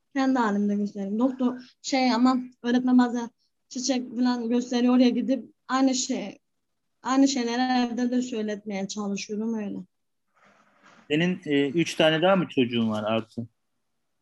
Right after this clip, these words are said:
Speaker 1: Üç kı-, üç kızım var, evet. Sabah, mesela akşam gece onda yatıyor çocuk. Ee, iş temizlik yapıyorsam sabah kendine bakıyorum. Bazen, e, şey yap, temizlik yapıyorum. Arkamda dola-, dolanıyor zaten. Balon alıyorum, eline veriyorum. Sakinleştiriyor.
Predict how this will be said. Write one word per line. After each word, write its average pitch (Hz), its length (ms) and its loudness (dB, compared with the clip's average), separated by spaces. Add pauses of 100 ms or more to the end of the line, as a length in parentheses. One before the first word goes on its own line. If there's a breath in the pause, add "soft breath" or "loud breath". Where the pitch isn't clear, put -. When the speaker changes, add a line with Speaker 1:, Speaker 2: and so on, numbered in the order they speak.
(200)
Speaker 1:
Üç 285 240 -4
kı-, - 220 -12
üç 302 220 2
kızım 277 400 6
var, 233 140 -2 (120)
evet. 220 240 -2 (260)
Sabah, 254 300 0
mesela 277 460 2
akşam 254 440 0
gece 247 280 -2 (200)
onda 226 260 -2
yatıyor 214 360 -2
çocuk. 214 280 -12 (600 loud breath)
Ee, 226 340 -4
iş 269 200 4
temizlik 254 580 2
yapıyorsam 269 460 0
sabah 269 340 -2
kendine 262 420 2
bakıyorum. 220 500 -4
Bazen, 254 480 -4 (640)
e, 220 40 -12 (580)
şey 277 180 0
yap, 262 200 2
temizlik 254 400 4
yapıyorum. 220 420 -4
Arkamda 254 400 4
dola-, 240 340 4
dolanıyor 247 460 2
zaten. 214 420 -6
Balon 254 280 4
alıyorum, 208 400 0
eline 196 280 -4
veriyorum. 196 480 -6
Sakinleştiriyor. 202 920 -4